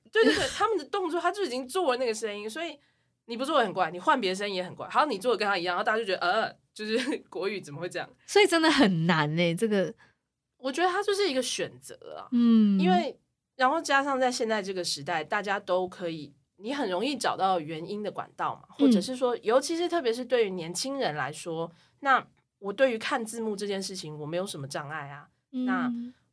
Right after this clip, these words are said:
Speaker 1: 我可能就更倾向于说，我很喜欢这个演员，我喜欢这个偶像或什么的，我，我希望追，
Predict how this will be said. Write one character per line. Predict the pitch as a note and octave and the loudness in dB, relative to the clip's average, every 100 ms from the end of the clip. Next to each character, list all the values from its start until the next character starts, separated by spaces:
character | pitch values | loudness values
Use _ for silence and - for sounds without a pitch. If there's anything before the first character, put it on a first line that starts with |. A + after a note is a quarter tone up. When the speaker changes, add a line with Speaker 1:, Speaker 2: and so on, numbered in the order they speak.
| - | -8
Speaker 1:
我 | F3+ F#3+ | -4 -4
可 | F#3+ | -6
能 | D#3 D3+ | -8 -6
就 | G3 | -6
更 | F#3+ G#3 F3+ | -4 -4 -4
倾 | G3 F#3 | -6 -6
向 | G3 F3 | -4 -4
于 | D3 | -6
说， | C#3+ D#3+ D3+ | -10 -10 -8
我 | E3 F#3+ | -8 -8
很 | F#3+ F3 | -8 -6
喜 | F#3 D3 C#3 | -6 -8 -8
欢 | E3 D#3+ D#3 E3 | -6 -6 -8 -12
这 | F3 | -10
个 | F3 D#3 | -8 -6
演 | C#3 C#3 | -8 -12
员， | C3+ C3+ F3+ G3 | -16 -18 -20 -16
我 | E3+ D#3+ | -14 -10
喜 | - C#3 | -10 -10
欢 | C#3 D#3+ D#3 E3 _ _ _ _ _ | -8 -8 -8 -14 _ _ _ _ _
这 | F3+ | -8
个 | E3+ | -6
偶 | - C#3+ | -8 -8
像 | F#3 F3 | -6 -4
或 | E3+ | -6
什 | E3 E3+ | -10 -12
么 | C3 | -12
的， | C#3+ | -8
我， | F3 D#3+ D3+ | -6 -6 -6
我 | D#3+ D#3 | -8 -8
希 | E3 F3+ | -8 -4
望 | F#3+ F#3 F3 E3 | -4 -4 -6 -8
追， | F3 D#3+ | -6 -6